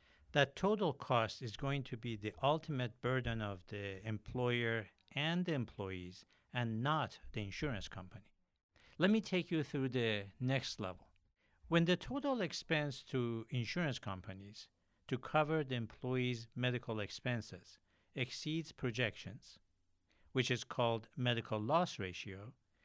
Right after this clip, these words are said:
the insurance company will undoubtedly increase the premiums or deductibles for that company. As it is the job of the insurance company to pass through the expenses,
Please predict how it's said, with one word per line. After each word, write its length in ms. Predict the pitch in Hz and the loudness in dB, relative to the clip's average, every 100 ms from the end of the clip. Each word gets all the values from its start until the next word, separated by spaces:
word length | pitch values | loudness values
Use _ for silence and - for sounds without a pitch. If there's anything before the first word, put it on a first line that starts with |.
| _ _ _ _ | _ _ _ _
the 120 | 156 | 2
insurance 400 | 160 - 294 269 | 4 2 -2 -2
company 600 | - 185 - 165 156 143 | -2 -2 0 -2 -2 -2
will 260 | 127 123 120 127 | 0 -2 -2 0
undoubtedly 800 | 120 110 143 170 170 143 131 120 | 0 0 0 0 -2 -4 -4 -2
increase 580 | 107 - 127 127 131 - | -4 -4 -2 -2 -4 -6
the 120 | 107 | -10
premiums 680 | - 156 160 143 139 123 - - | -6 -2 0 0 -2 -4 -4 -2
or 160 | 117 | 0
deductibles 800 | 110 107 120 - - 104 104 101 _ | 0 0 0 0 -4 -4 -6 -8 _
for 180 | - 104 | -2 -2
that 280 | 101 120 117 | 2 0 0
company. 480 | - 98 - 90 - _ _ _ _ _ _ _ _ _ _ - - - | -4 -6 -8 -14 -14 _ _ _ _ _ _ _ _ _ _ -20 -20 2
As 160 | 165 165 | 2 4
it 160 | 170 | 0
is 100 | 165 | -2
the 160 | 143 156 | 0 -4
job 460 | 131 160 175 208 214 | 0 2 4 2 0
of 160 | 190 | 0
the 100 | 175 | -2
insurance 400 | 156 - 202 170 | -4 -4 -4 -4
company 480 | - 110 107 104 104 | -4 -4 -4 -6 -6
to 160 | - 113 | -8 -10
pass 460 | - 143 160 165 | -6 -2 -2 -4
through 260 | - 180 175 | -8 -6 -4
the 100 | 151 | -6
expenses, 840 | 120 - 127 117 - 101 - | -6 -6 -4 -4 -8 -16 -18